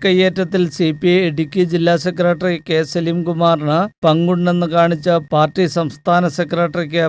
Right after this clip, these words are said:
പരാതി നൽകിയത്. സി പി ഐ ജില്ലാ കമ്മിറ്റി അംഗം വിനൂസ് കറിയയാണ് പരാതിക്കാരൻ. സലീംകുമാറിനെ ഭൂമി കച്ചവടത്തിൽ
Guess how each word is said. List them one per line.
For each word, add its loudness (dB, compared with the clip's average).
പരാതി 2
നൽകിയത്. 0
സി -2
പി -2
ഐ 0
ജില്ലാ 0
കമ്മിറ്റി -2
അംഗം 0
വിനൂസ് 0
കറിയയാണ് 2
പരാതിക്കാരൻ. 2
സലീംകുമാറിനെ 2
ഭൂമി -2
കച്ചവടത്തിൽ 0